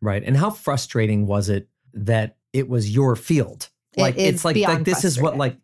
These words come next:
Speaker 1: this is what I do. And, you know,
Speaker 2: Yeah.
Speaker 1: number one, just from an intellectual standpoint, that you know that there's no good explanation
Speaker 2: Yeah.
Speaker 1: for this. And number two, and you can answer these separately, obviously, number two,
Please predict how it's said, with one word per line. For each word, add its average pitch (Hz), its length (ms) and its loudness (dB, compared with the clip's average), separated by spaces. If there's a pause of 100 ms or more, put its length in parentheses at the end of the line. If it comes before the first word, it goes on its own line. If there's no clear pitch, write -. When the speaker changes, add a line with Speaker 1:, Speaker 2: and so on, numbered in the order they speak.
Speaker 1:
this 151 140 0
is 165 80 2
what 139 300 2
I 135 240 2
do. 120 400 2
And, 101 280 -2
you 131 140 0
know, 113 140 0
Speaker 2:
Yeah. 165 160 -4
Speaker 1:
number 160 300 2
one, 135 300 2
just 127 240 0
from 120 160 0
an 107 80 0
intellectual 110 600 -2
standpoint, 101 580 -4
that 104 180 -4 (380)
you 127 300 2
know 117 500 2 (400)
that - 160 -4
there's 110 160 0
no 113 220 2
good 98 180 -2
explanation 101 680 -4
Speaker 2:
Yeah. 98 60 -6
Speaker 1:
for 101 120 -10
this. 90 400 -6 (480)
And 120 100 0
number 110 240 2
two, 120 760 0 (400)
and 110 100 -6
you 104 60 -4
can 104 60 -4
answer 104 140 -8
these 104 140 -8
separately, 120 360 -2
obviously, 101 280 -4
number 101 220 -2
two, 120 520 0